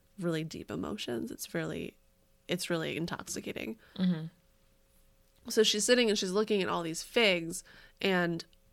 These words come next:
Speaker 1: on all the figs, or, like, the idea behind all the figs is that they're each, like, a different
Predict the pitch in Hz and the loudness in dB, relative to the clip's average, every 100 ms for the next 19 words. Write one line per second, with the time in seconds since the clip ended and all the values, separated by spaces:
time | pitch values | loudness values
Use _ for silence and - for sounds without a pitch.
0 | _ - 226 247 254 202 180 185 - 165 | _ 8 12 12 10 6 2 0 -2 -4
1 | 165 185 - 170 170 170 - 175 170 165 | -6 -10 -4 -2 0 -4 -4 -4 -2 -2
2 | 180 180 175 185 175 180 180 - 170 214 | 0 2 0 -2 -4 -4 -4 -6 -8 -8
3 | - 170 160 175 165 165 170 - 175 165 | -6 -4 -2 -4 -2 -4 -6 -6 -6 -4
4 | 165 - 151 151 | -4 -2 -4 -4